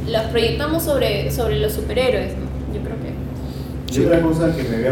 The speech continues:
Speaker 2: gustado también es el tema de la crítica. Tú habías dicho, Charo, sobre que quién vigila a los vigilantes, que se, es un tema fundamental que se toca en Watchmen, pero que también se podría interpretar quién vigila a las autoridades,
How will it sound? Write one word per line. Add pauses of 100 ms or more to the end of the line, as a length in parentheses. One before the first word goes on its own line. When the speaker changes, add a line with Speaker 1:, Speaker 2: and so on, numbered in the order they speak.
Speaker 2:
gustado
también
es
el
tema
de
la
crítica. (580)
Tú
habías
dicho,
Charo,
sobre
que (140)
quién
vigila
a
los
vigilantes,
que
se, (220)
es
un
tema
fundamental
que
se
toca
en
Watchmen, (360)
pero
que
también
se
podría
interpretar (120)
quién
vigila
a
las
autoridades,